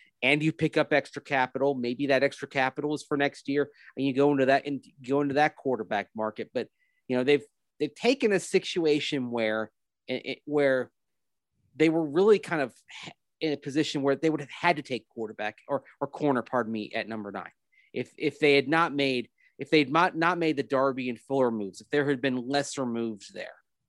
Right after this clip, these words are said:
then they would have, then they would have been locked in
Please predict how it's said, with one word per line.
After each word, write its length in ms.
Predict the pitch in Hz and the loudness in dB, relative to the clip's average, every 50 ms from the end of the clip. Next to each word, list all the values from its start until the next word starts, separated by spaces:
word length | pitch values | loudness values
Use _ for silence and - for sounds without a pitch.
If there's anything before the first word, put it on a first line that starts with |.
| _ _ _ _ _ - | _ _ _ _ _ -2
then 380 | 143 139 131 127 120 117 104 - _ _ _ _ _ _ _ _ _ _ _ _ _ _ | 0 0 2 0 -2 -4 -6 -10 _ _ _ _ _ _ _ _ _ _ _ _ _ _
they 100 | 147 147 | 2 2
would 160 | 143 135 147 | 2 4 2
have, 140 | 135 123 107 | 0 0 2
then 320 | 131 147 143 135 131 123 - _ | 2 2 2 2 0 -4 -6 _
they 160 | 131 127 143 | -4 0 0
would 160 | 143 139 156 147 | 2 2 2 0
have 80 | 139 | 2
been 140 | 123 135 123 | 0 -2 -6
locked 480 | 120 117 120 123 127 131 127 - _ 131 | -6 -6 -2 -2 -2 -2 -2 -4 _ -4
in 340 | 123 117 107 98 95 92 | -4 -4 -4 -8 -10 -14